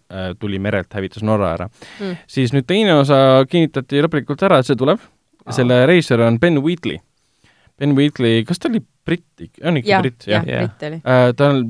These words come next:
Speaker 1: pigem, ta on, ta on uskumatult imelik valik selle filmi jaoks, kuna see on ikkagi blockbuster.
Speaker 2: Mhm.
Speaker 1: Ja Ben Wheatley on pigem tuntud selliste väiksemate autori filmide poolest, et tal on oma stiil ja nägemus asjadest. Äh,
Speaker 3: Jah,
Speaker 1: see
Speaker 3: et tema, tema kõige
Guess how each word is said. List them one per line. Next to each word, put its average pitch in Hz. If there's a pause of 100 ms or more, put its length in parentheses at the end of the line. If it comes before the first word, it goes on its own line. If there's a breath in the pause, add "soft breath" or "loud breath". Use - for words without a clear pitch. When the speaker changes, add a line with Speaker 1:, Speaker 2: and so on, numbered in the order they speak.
Speaker 1:
pigem, 196 (260)
ta 147
on, 131 (400)
ta 139
on 131
uskumatult 135
imelik 135
valik 120
selle 104
filmi 123
jaoks, -
kuna 120
see 165
on 139
ikkagi 110
blockbuster. -
Speaker 2:
Mhm. 180
Speaker 1:
Ja 107
Ben 151
Wheatley 139
on 110
pigem 139
tuntud 135
selliste 104
väiksemate 107
autori 104
filmide 123
poolest, 92
et -
tal 101
on 104
oma 101
stiil 110
ja 98
nägemus 104
asjadest. - (640 soft breath)
Äh, 113
Speaker 3:
Jah, 160
Speaker 1:
see 156
Speaker 3:
et 123
tema, 151
tema 156
kõige 143